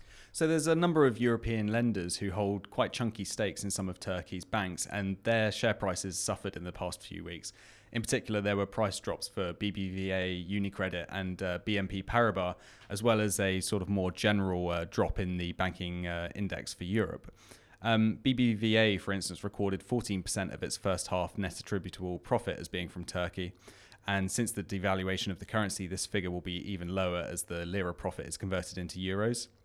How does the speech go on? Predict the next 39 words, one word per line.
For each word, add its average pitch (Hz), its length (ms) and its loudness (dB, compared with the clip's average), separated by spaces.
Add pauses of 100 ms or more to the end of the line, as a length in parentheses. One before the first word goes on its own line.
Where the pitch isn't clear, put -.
(440)
Um, 101 360 0
one 135 160 4
interesting 113 400 2
geopolitical 107 680 0
impact 90 360 -4
of 87 100 -10
this 92 200 -4
is 92 120 -8
the 104 120 0
idea 98 320 2
that 92 220 -4
the 95 80 -4
European 95 560 0
Union 95 340 0
or 87 160 -4
its - 140 -8
members 92 400 -2 (380)
could 110 100 -8
provide 98 320 4
some 110 180 0
sort 101 180 -4
of 92 80 -6
support - 420 -4
for - 80 -10
Turkey. 117 460 0 (360)
There 104 100 2
was 104 100 2
a 110 60 0
report 110 380 2
this 104 180 -4
week 92 220 -4
that 85 140 -12
Germany's 104 420 0
Social 104 280 -2
Democratic 101 640 -4
Party's 95 440 -4
leader, 95 500 -4 (320)
Andrea 98 320 -2
Nahles, 92 560 -2